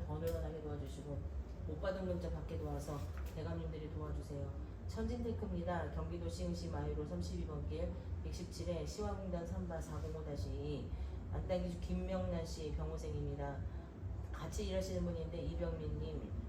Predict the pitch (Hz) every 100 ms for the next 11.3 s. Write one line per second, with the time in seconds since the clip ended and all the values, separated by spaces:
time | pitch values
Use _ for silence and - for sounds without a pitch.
0 | - 170 160 175 175 156 147 139 139 151
1 | 123 120 - - - - - - 220 220
2 | 214 202 190 180 175 175 175 165 160 156
3 | 156 143 - - 175 180 175 151 147 151
4 | 147 147 139 - - - 170 180 190 -
5 | 175 170 156 143 139 156 151 - - -
6 | - 165 175 185 170 165 151 151 147 143
7 | 165 202 208 220 208 180 180 175 175 -
8 | - 175 175 175 170 156 147 147 - 147
9 | 143 - - - - - 147 175 175 175
10 | 151 - 156 151 - 170 151 156 143 139
11 | - 143 143